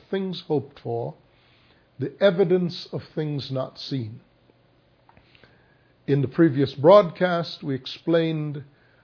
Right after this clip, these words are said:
how as you grow up in the things of God, you start out with faith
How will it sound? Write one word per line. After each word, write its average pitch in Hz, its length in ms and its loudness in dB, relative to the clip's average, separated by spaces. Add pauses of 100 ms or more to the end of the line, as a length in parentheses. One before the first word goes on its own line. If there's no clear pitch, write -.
(160)
how 151 320 0
as 175 300 2
you 196 120 -2
grow 170 340 2
up - 320 -6 (460)
in 147 160 -2
the 131 80 0
things 170 340 -2
of 139 180 -6
God, 120 440 -8 (800)
you 160 140 -2
start 160 480 4
out 202 320 4
with 214 160 -10 (140)
faith 147 360 0